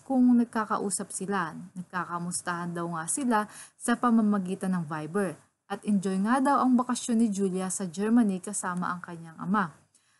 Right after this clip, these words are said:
At natanong nga din siya about sa kung totoo nga yung tungkol kay Julia at Coco, wala rin daw siyang alam sa balitang yon. Ang alam lang daw niya ay, na, ay masaya si Julia sa pagbabakasyon. Pero kung totoo man daw yon, ay masaya siya para kay Julia.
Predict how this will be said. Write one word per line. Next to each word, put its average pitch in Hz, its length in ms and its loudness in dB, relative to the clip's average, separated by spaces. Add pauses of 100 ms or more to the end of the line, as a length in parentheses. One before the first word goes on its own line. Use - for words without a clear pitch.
At 233 240 0
natanong 247 480 6
nga 208 80 4
din 220 160 2
siya 294 320 2
about 214 320 2
sa 208 240 -2
kung 233 240 0
totoo 226 400 -2
nga 208 80 0
yung 202 160 -2
tungkol 202 400 -2
kay 196 240 -4
Julia 180 320 -6
at 185 160 -12
Coco, 240 400 2 (320)
wala 349 240 4
rin 330 160 0
daw 262 160 4
siyang 233 240 0
alam 180 400 -2
sa 196 160 -4
balitang 170 480 -6
yon. 175 240 -4 (160)
Ang 175 160 -16
alam 180 320 -4
lang 277 160 2
daw 302 160 2
niya 240 240 4
ay, 254 160 0
na, 233 240 6 (560)
ay 262 160 2
masaya 262 400 0
si 226 240 -4
Julia 190 400 0 (400)
sa - 240 -6
pagbabakasyon. 208 1120 -2
Pero 185 240 -6
kung 180 240 -8
totoo 185 320 -8
man 233 240 2
daw 320 80 2
yon, 220 320 0
ay 302 160 -4
masaya 269 400 -4
siya 170 240 -10
para 208 240 -4
kay 175 160 -10
Julia. 160 480 -6